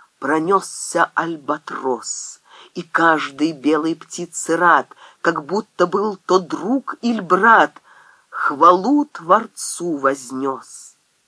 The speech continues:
Он к нам слетал, из наших рук брал непривычный корм, и с грохотом разверзся лёд, и наш корабль, войдя в пролёт,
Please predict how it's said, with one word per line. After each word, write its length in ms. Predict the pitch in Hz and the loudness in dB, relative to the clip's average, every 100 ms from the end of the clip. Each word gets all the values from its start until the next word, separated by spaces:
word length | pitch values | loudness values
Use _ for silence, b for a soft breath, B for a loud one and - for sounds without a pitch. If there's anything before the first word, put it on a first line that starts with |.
| _ _ _ B B B | _ _ _ B B B
Он 240 | 196 196 | 4 4
к 140 | 185 - | 0 0
нам 340 | 175 175 160 | 4 4 4
слетал, 800 | 147 - 143 175 196 190 147 131 B B - | -4 -8 -4 -2 2 4 4 0 B B -8
из 220 | 196 160 | -6 -2
наших 520 | 180 196 - 190 - | 0 0 -2 -6 -6
рук 460 | 160 208 208 - B B - | -4 -4 -4 -6 B B -6
брал 400 | 147 190 185 180 | 2 4 4 2
непривычный 800 | 190 190 190 190 208 - 190 196 | -2 -4 -4 -4 -6 -8 -8 -8
корм, 580 | - 202 190 143 151 139 B B _ - | 2 6 6 6 0 -4 B B _ -8
и 100 | 190 | -6
с 140 | - | -4
грохотом 1000 | 143 170 185 196 156 - 151 - 160 156 B - | 0 2 6 6 6 2 -2 0 0 -2 B -6
разверзся 1120 | 131 175 151 135 147 160 131 127 - - 147 | 2 4 2 -4 0 2 0 -6 -16 -6 0
лёд, 440 | 156 170 151 - b b b b _ | 6 6 6 2 b b b b _
и 120 | 175 | -4
наш 540 | 151 147 156 - - - | 0 0 0 -2 -8 -6
корабль, 840 | 139 139 165 220 185 147 143 123 B B | -4 2 6 6 6 2 -4 -4 B B
войдя 840 | 123 123 160 165 156 123 156 151 131 | -12 2 4 4 0 -2 2 2 0
в 140 | - - | -8 -6
пролёт, 800 | 120 143 151 196 233 226 - | 0 2 6 6 4 0 -12